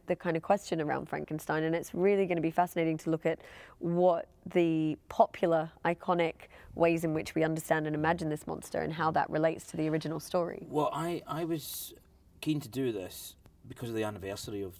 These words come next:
Speaker 2: the Mary Shelley's, the publication of Mary Shelley's book Frankenstein, I,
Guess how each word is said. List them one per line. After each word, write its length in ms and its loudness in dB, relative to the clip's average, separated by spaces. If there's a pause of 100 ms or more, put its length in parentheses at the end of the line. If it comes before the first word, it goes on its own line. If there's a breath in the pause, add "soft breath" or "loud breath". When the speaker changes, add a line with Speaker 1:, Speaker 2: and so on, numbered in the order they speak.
Speaker 2:
the 380 -10
Mary 160 -6
Shelley's, 720 -10 (300)
the 80 -12
publication 480 -6
of 40 -10
Mary 160 -6
Shelley's 680 -10 (360)
book 200 -10
Frankenstein, 720 -12 (680 soft breath)
I, 120 0